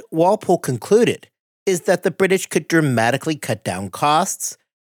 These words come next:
by paring down colonial administration and allowing the colonists to handle that part by themselves. Of course, there was no illusion that the colonies would not cut corners in order to line their own pockets.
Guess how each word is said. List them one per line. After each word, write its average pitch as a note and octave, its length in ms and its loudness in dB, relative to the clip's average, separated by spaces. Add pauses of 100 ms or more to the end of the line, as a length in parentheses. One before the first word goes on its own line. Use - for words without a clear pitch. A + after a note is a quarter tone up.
(160)
by F#3+ 300 2
paring F#3+ 480 0
down B2+ 260 0
colonial G#2+ 600 0
administration E3 1080 -2 (500)
and F#3 360 0
allowing F3 440 2
the F#3+ 100 0
colonists F#3 800 0 (140)
to G3+ 100 -2
handle D#3+ 300 0
that A2+ 220 0
part G#2+ 260 -2
by G2 140 -2
themselves. E2+ 1000 -2 (1200)
Of A3+ 160 -2
course, G3+ 220 0
there G3 160 0
was D#3 220 0
no A#2 180 0
illusion C#3+ 420 2
that A#2 100 2
the A2 60 -6
colonies B2+ 480 0
would B2 360 0
not A#2 240 -2
cut - 200 -16
corners D3+ 480 0
in C#3 100 2
order A2 200 2
to A2+ 140 -2
line F#2 220 -4
their E2 140 -10
own C#2 180 -12
pockets. - 720 -4